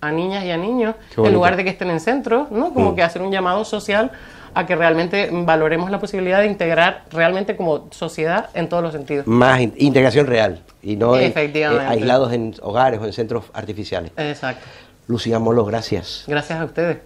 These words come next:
Speaker 2: Es un placer, de verdad.
Speaker 1: Igual.
Speaker 2: Así es que no, no, tú no tienes que darlas porque para nosotros es un placer dar, eh, pantalla, luz, divulgar eso tan bonito que haces,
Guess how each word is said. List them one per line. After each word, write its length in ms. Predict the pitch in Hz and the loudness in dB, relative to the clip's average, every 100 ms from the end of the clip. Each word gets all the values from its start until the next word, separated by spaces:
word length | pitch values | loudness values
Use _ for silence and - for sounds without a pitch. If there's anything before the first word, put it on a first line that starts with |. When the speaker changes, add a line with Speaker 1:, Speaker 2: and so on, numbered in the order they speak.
| _ | _
Speaker 2:
Es 100 | 107 | -4
un 120 | 123 | -2
placer, 300 | 117 123 123 98 | 0 2 4 4
de 60 | |
verdad. 200 | 95 95 - - | 2 0 -2 -8
Speaker 1:
Igual. 300 | 147 131 135 131 - | -6 -6 -8 -12 -12
Speaker 2:
Así 240 | - 98 104 | -8 -4 -4
es 60 | |
que 100 | - | 0
no, 320 | 107 107 107 107 | 2 2 2 2
no, 240 | 110 113 | 2 0
tú 180 | 110 127 | 2 4
no 180 | 123 117 | 4 2
tienes 200 | 113 110 | -4 -2
que 80 | |
darlas 260 | 117 120 120 | 0 0 -2
porque 220 | - 104 | -4 -6
para 140 | 101 95 | -4 -6
nosotros 360 | 101 107 113 - - - - - | -6 -4 -6 -6 -16 -20 -20 -8
es 100 | 104 | -4
un 140 | 113 | -2
placer 400 | 110 98 123 131 - _ _ | -2 0 -2 -2 -12 _ _
dar, 420 | 98 104 104 107 - | -2 0 0 -2 -6
eh, 320 | 98 90 90 - | -6 -6 -8 -8
pantalla, 580 | 98 90 123 135 131 127 | -6 2 4 4 4 2
luz, 320 | 110 127 131 - _ _ _ | 4 2 0 -6 _ _ _
divulgar 640 | - 117 110 110 123 95 - _ _ - | -4 -2 0 2 2 0 -8 _ _ -12
eso 180 | - | -8
tan 140 | 110 110 | -4 -2
bonito 280 | 107 107 104 | -2 -2 -2
que 100 | 101 | -2
haces, 260 | - - | -4 -12